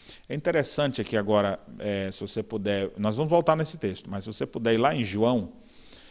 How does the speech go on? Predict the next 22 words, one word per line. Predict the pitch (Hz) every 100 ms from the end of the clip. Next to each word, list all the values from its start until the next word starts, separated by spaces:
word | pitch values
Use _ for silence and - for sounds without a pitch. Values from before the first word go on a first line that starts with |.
| - -
primeira | - 127 156 123
João, | 95 107 120 101 85 -
no | 101
capítulo | - 117 147 113 95 92
dois, | 107 117 98 - - - - - - _
quando | 139 160 170
ele | 165
faz | - 170 175
referência | 151 - 113 110 104 - 98 90 -
a | 104 104
esse | 110 107 104
ser | 95 - 113 104
escatológico | 92 - 98 95 95 107 104 90 98
aqui, | -
esse | 110 - 98 92 87 -
anticristo, | - 101 - - 127 123 - 95 - - - - - - -
ele | 127 135
diz | 139
assim, | 139 120 107
"Filhinhos, | - 135 131 160 156 101 - -
já | 101 95 107 113
é | 107 117 131